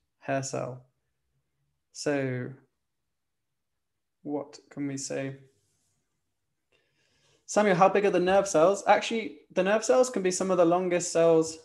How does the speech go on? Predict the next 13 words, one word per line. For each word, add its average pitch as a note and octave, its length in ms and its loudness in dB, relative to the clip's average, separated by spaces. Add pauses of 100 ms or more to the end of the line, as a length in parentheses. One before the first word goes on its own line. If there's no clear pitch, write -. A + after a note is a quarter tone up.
(460)
in D#3+ 220 2
the D3+ 120 2
body. C#3 380 0
So C#3+ 280 -4
for D3 100 -2
example, D#3+ 580 0 (720)
um, C#3 720 0
in E3 120 0
a D#3+ 80 4
giraffe's D#3 600 4
neck, D3+ 460 -4
there's D3+ 160 0
actually, E3 500 0